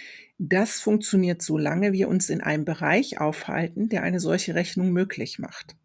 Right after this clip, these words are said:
Kommt aber eine neue Komponente hinzu, wie ein Wurzel oder ein Bruch, und du kennst das bis zu diesem Zeitpunkt nicht,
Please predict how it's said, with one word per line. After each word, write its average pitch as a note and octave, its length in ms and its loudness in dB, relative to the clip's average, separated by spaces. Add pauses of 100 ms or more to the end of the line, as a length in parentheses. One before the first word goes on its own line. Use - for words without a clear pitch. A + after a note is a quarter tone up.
Kommt A#3 200 2
aber E3+ 220 2
eine E3+ 240 4
neue G3+ 320 4
Komponente D#3+ 640 0
hinzu, D#3 640 0 (320)
wie - 220 -4
ein D3 260 0
Wurzel F3 460 2
oder C#3+ 240 -2
ein C3 180 0
Bruch, - 400 4
und - 220 -8
du - 80 -18 (160)
kennst A#3+ 340 4
das G#3 160 2
bis F3+ 220 2
zu E3+ 100 2
diesem D#3+ 320 0
Zeitpunkt D3+ 640 -2
nicht, - 360 -6